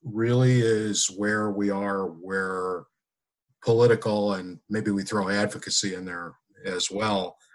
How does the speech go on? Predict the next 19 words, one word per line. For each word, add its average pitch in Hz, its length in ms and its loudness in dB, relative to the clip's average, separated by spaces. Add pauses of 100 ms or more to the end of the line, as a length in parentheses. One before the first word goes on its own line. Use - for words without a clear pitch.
(380)
advertising 104 640 0
is 87 140 -6
concerned. 85 680 -6 (220)
But 90 240 -6 (140)
already 131 480 6
in 85 100 -10
the 87 60 -10
month 104 240 -4
of - 60 -4
January, 95 520 -2
Shane, 85 360 -6
we 95 160 -6
had 90 340 -4 (580)
the, 98 460 2
uh, 87 280 -6
Democratic 120 520 4
Party 117 360 2
in 92 160 -4
Wisconsin 92 920 -2